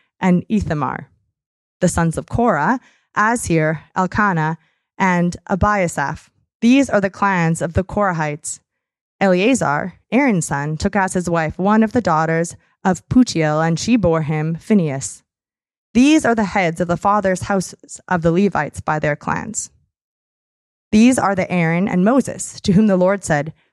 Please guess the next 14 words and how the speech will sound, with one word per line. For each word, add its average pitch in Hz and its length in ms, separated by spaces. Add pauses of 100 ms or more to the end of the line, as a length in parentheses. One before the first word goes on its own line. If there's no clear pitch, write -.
(120)
"Bring 254 480
out 185 240
the 175 100
people 214 320
of 208 120
Israel 156 420
from 175 180
the 165 100
land 170 260
of 175 120
Egypt - 440
by 160 160
their 156 160
hosts." - 600